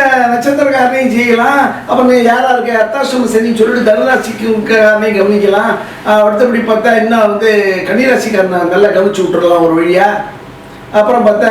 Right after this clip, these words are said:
வந்து மேசராசிக்காரனை கவனிச்சிடலாம், மீனராசியை கவனிச்சிடலாம் அப்படின்னு இவருக்கு ரொம்ப ஆர்வத்தோட இருந்து சிம்மராசிக்காரனை சூப்பரா கவனிச்சிடலாம் அப்படின்னு இவர் நினைச்சிட்டு இருந்தாருன்னா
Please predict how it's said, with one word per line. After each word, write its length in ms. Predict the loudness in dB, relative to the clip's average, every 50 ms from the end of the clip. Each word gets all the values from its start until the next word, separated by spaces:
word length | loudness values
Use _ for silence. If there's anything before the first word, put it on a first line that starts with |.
| 2 2 0
வந்து 160 | -2 -2 -2 0 0
மேசராசிக்காரனை 720 | 0 0 2 2 0 0 0 -2 -2 -2 -2 -2 -2 0 0
கவனிச்சிடலாம், 500 | 0 0 0 0 0 0 0 2 2 2 2
மீனராசியை 500 | 2 2 2 2 2 2 2 0 -2 -4 -4 -4
கவனிச்சிடலாம் 540 | -4 -4 -6 -4 -2 0 0 2 2 0 0
அப்படின்னு 280 | -2 -2 -2 -2 -2 -2
இவருக்கு 280 | -2 -2 -2 -4 -4
ரொம்ப 160 | -4 -2 0 0 2
ஆர்வத்தோட 400 | 2 2 0 -2 -2 -2 -2 0 0 0 0
இருந்து 260 | -2 -2 -4 -2 -2
சிம்மராசிக்காரனை 680 | 0 2 2 2 2 0 0 0 0 -2 -2 -2 -6 -6 -6
சூப்பரா 300 | -6 -6 -4 -4 -2 -2 -2
கவனிச்சிடலாம் 580 | -2 -2 -4 -4 -4 -2 0 0 0 -2 -4 -6 -8 -12 -16 -18 -20 -20 -20 -18 -6 -2 -2
அப்படின்னு 340 | 0 0 2 0 0 0 2 2
இவர் 180 | 0 2 0
நினைச்சிட்டு 340 | -2 -4 -4 -4 -4 -2 -2
இருந்தாருன்னா 420 | -2 0 0 0 0 0 -2 -2